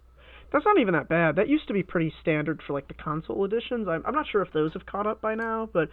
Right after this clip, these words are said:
I remember, like, the version you could have on Xbox three sixty was several updates behind the P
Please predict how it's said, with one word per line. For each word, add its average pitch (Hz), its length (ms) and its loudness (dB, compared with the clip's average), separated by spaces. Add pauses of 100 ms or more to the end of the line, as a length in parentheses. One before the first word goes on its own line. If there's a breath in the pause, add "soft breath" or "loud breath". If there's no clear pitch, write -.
(240 soft breath)
I - 60 -2
remember, 240 240 2
like, 185 220 0
the 175 80 0
version 170 340 0
you 165 80 -2
could 160 120 -6
have 151 140 -2
on 147 80 -4
Xbox 143 460 -8
three 151 200 -8
sixty 151 280 -8
was 147 120 -6 (280)
several 160 300 -2 (100)
updates 147 400 -4
behind 147 600 -6 (320 soft breath)
the - 80 -8
P 151 220 -10